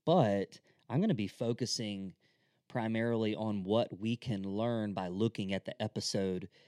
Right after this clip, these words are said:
itself, what we can learn about sin and temptation and, uh, our desires and how we often give in to the temptation to rebel against God and go our own way.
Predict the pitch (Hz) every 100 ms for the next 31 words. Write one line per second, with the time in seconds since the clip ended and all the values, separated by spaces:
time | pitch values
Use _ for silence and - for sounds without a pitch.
0 | _ _ 95 - - 92 78 - 107 104
1 | 110 - 98 95 101 101 92 92 82 -
2 | 110 98 90 87 87 - 101 95 - 90
3 | 87 87 - _ _ - 85 85 82 -
4 | - 85 80 - 92 87 85 107 104 101
5 | 95 95 92 85 82 82 - - _ _
6 | - _ - 90 95 98 107 104 95 95
7 | 95 101 95 90 90 92 85 101 90 98
8 | 90 82 92 90 87 85 _ _ - 92
9 | 95 92 92 90 - - 104 98 95 90
10 | 92 95 92 90 87 87 104 104 101